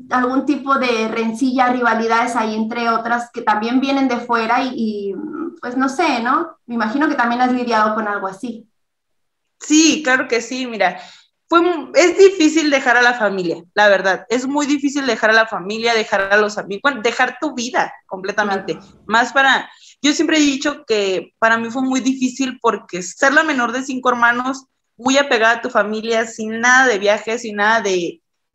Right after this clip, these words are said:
Speaker 2: de lo cotidiano que saben que es la vida de los luchadores, ¿no? Eh, fue demasiado difícil,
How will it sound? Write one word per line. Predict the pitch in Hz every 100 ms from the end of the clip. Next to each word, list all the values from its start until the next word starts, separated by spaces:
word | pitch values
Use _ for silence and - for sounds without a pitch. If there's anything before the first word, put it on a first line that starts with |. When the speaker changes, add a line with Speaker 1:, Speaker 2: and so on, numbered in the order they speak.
| _ _
Speaker 2:
de | 214 220 208 208 202 233
lo | 247 233 -
cotidiano | 254 247 254 269 285 285
que | 262
saben | 226 220 233 226
que | 202 196
es |
la | 196
vida | 196 202
de | 202
los | 190 175
luchadores, | 170 170 156 156 147
¿no? | 170 247 - _ _ _ _ _ _ _ _ _ _ -
Eh, | 208 226
fue | 240 247
demasiado | 269 262 254 226
difícil, | 240 226 208 233 254 254